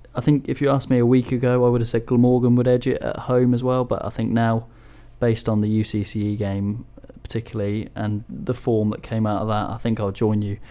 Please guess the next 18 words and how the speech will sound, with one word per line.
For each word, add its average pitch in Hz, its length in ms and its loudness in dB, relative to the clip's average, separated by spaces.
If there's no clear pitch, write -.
with 123 160 2
the 117 80 0
Gloucestershire 113 560 -2
win. 107 320 2
Um, 110 480 2
and 113 120 0
just 127 160 -2
on 110 100 2
the 104 60 0
back 117 220 -4
of 120 80 2
that, 120 240 0
it's - 120 -8
a 135 60 -2
long 139 260 2
season, 131 580 0
so 107 540 0
it's - 240 -10